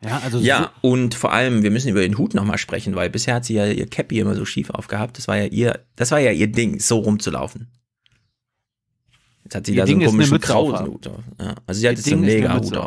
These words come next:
Speaker 1: aufhaben.
Speaker 2: Ist ein
Speaker 1: Was
Speaker 2: bisschen
Speaker 1: Sascha Lobo
Speaker 2: Westworld.
Speaker 1: mit den roten Haaren hat, ist bei ihr die Mütze.
Speaker 2: Ja. Ja, genau. Und wir wissen von Westworld, es gibt weiße Hüte und es gibt schwarze Hüte. Und man muss sich da entscheiden. Das macht man nicht einfach so.
Speaker 1: Ja, ist
Speaker 2: Also wir
Speaker 1: das,
Speaker 2: hören mal.
Speaker 1: das ist,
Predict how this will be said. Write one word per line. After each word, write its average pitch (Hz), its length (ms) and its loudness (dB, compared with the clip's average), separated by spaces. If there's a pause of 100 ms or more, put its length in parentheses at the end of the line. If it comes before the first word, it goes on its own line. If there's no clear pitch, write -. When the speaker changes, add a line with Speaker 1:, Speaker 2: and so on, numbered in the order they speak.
(120)
Speaker 1:
aufhaben. 87 180 -18 (560)
Speaker 2:
Ist - 100 -12
ein - 0 -
Speaker 1:
Was 110 80 -6
Speaker 2:
bisschen 113 100 0
Speaker 1:
Sascha 127 100 4
Lobo 120 160 4
Speaker 2:
Westworld. 160 300 4
Speaker 1:
mit 127 80 2
den 120 60 -2
roten 117 300 -4
Haaren 147 300 -6
hat, 139 200 -12
ist - 200 -20
bei 104 100 -10
ihr 98 140 -10
die 104 380 -12 (120)
Mütze. 107 300 -4
Speaker 2:
Ja. 101 140 2 (360)
Ja, 147 100 4
genau. 120 300 0 (240)
Und 104 260 2
wir 101 80 2
wissen 107 200 0
von 101 160 2
Westworld, 113 640 0
es - 80 -16
gibt - 240 -10
weiße - 300 -4
Hüte 104 340 0
und - 240 -12
es - 80 -12
gibt - 140 -12
schwarze - 360 -4
Hüte. 104 300 -2
Und - 80 -12
man - 120 -8
muss 98 140 0
sich - 140 -2
da 92 120 -2
entscheiden. - 680 0
Das - 280 -8
macht - 200 -4
man 131 80 0
nicht 127 120 0
einfach 120 200 0
so. - 160 -6 (760)
Speaker 1:
Ja, 143 100 -2
ist - 60 0
Speaker 2:
Also 127 140 2
wir 135 60 6
Speaker 1:
das, 143 100 6
Speaker 2:
hören 160 80 0
mal. 135 100 6
Speaker 1:
das 147 120 0
ist, 208 100 -2